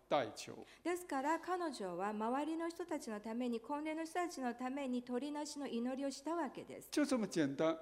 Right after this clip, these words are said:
Speaker 2: 非常に簡単なことです。
Speaker 1: 你们要先求神的国、神的义。
Speaker 2: まず神の国とその義を求めなさい。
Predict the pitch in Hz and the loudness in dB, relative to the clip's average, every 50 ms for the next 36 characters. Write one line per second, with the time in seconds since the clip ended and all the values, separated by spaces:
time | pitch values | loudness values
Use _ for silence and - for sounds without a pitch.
0 | - - - - - - 220 226 208 269 269 285 294 285 - 220 214 220 226 - | -8 -18 -20 -20 -12 -6 -6 -2 0 0 0 0 0 -2 -2 -4 -4 -2 -2 -2
1 | 220 220 220 208 214 208 196 185 165 - - - - - 196 202 208 226 269 285 | -2 -2 -2 -4 -4 -6 -6 -6 -8 -8 -10 -10 -2 4 6 6 8 8 8 8
2 | 277 262 233 - - 311 285 285 285 - - 214 233 226 - - 190 202 214 233 | 8 8 8 6 6 6 6 6 6 8 8 8 8 8 6 2 2 6 8 6
3 | 202 - 170 170 196 190 - - 156 147 156 160 190 170 160 165 156 135 - - | 6 8 6 4 4 4 2 0 0 0 2 4 4 2 4 2 0 0 -2 -2
4 | - - - 247 302 311 - 294 277 294 311 302 285 262 247 247 - 240 240 247 | -12 -6 -2 0 0 2 2 0 0 0 0 0 0 0 -2 -2 0 0 0 0
5 | 240 233 220 - 240 240 247 240 269 285 269 240 226 220 220 233 220 220 220 220 | 0 -2 -4 -2 -2 -2 -2 -2 0 0 2 2 2 0 -2 -2 -4 -2 -2 -2
6 | 220 226 220 - 233 214 208 208 | -2 -4 -4 -4 -6 -6 -6 -6